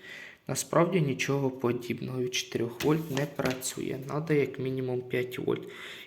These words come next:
І то, як бачите, дуже слабо працює. Тож я вже, будучи вдома, просто під'єднаю чотири батарейки шість вольт. Підпаяв батарейку послідовно з акумулятором,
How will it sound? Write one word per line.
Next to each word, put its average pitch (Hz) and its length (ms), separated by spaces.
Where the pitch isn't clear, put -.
І 143 120
то, 180 180
як 190 260
бачите, 131 420
дуже 143 440
слабо - 420
працює. - 460
Тож 196 320
я 165 200
вже, 151 280
будучи 127 480
вдома, 220 440
просто - 680
під'єднаю 127 540
чотири 113 460
батарейки 147 800
шість - 400
вольт. 156 340
Підпаяв 131 680
батарейку 139 840
послідовно 135 880
з 135 140
акумулятором, 127 1120